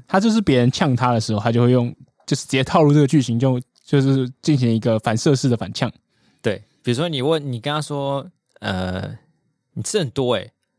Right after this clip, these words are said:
Speaker 2: 然后他就会说，
Speaker 1: “你才吃很多，
Speaker 2: “你，
Speaker 1: 你全家都吃很多。”
Speaker 2: 你才吃很多，你全家吃很多。”
Speaker 1: 对，然后这个对我来讲就很像是那个你砍一棵树，然后啪，那扣，扣一滴血这样，<laughs> 就是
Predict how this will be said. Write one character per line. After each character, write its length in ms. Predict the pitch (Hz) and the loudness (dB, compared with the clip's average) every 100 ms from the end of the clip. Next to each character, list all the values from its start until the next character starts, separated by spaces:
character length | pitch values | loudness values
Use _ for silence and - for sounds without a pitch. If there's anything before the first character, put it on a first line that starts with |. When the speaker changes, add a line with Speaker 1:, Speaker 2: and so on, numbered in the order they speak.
| _ | _
Speaker 2:
然 100 | - | -4
后 80 | 104 | -2
他 60 | 110 | 0
就 80 | 113 | -2
会 80 | |
说， 180 | 107 110 104 _ _ 143 | -2 -8 -12 _ _ 0
Speaker 1:
“你 60 | |
才 140 | 139 135 | 0 2
吃 140 | 175 | 2
很 100 | 156 | 4
多， 160 | 175 147 | 4 4
Speaker 2:
“你， 40 | |
Speaker 1:
你 40 | |
全 80 | 143 | 6
家 100 | 214 | 6
都 100 | 208 190 | 6 4
吃 40 | |
很 0 | |
多。” 120 | 214 139 | 4 4
Speaker 2:
你 60 | |
才 0 | |
吃 100 | 151 | 6
很 20 | |
多， 0 | |
你 40 | 151 | 6
全 0 | |
家 160 | - | 4
吃 180 | 208 185 | 2 0
很 140 | 135 110 | -2 -2
多。” 220 | 123 131 - _ _ _ | -4 -4 -8 _ _ _
Speaker 1:
对， 140 | 117 | 0
然 100 | 120 | 2
后 60 | 160 | 2
这 120 | 208 | 2
个 80 | 175 | 2
对 140 | 202 | 4
我 60 | 165 | 4
来 60 | |
讲 120 | 147 131 | 4 4
就 80 | |
很 80 | 156 | 4
像 140 | 139 147 | 4 4
是 80 | 156 | 4
那 100 | 147 | 4
个 100 | 120 | 2
你 80 | 113 | 0
砍 180 | - 113 | -2 0
一 40 | |
棵 140 | 135 | 2
树， 160 | 131 127 | 2 2
然 120 | 117 | 0
后 60 | - | 0
啪， 160 | 160 - | -2 0
那 120 | 131 131 | -2 0
扣， 200 | - - | 0 0
扣 280 | - 143 127 | 2 2 2
一 80 | |
滴 160 | 120 123 | 2 0
血 160 | - 95 | -2 -6
这 60 | |
样， 120 | 117 135 | -4 0
<laughs> 120 | 135 - | 0 2
就 80 | |
是 100 | 185 | 2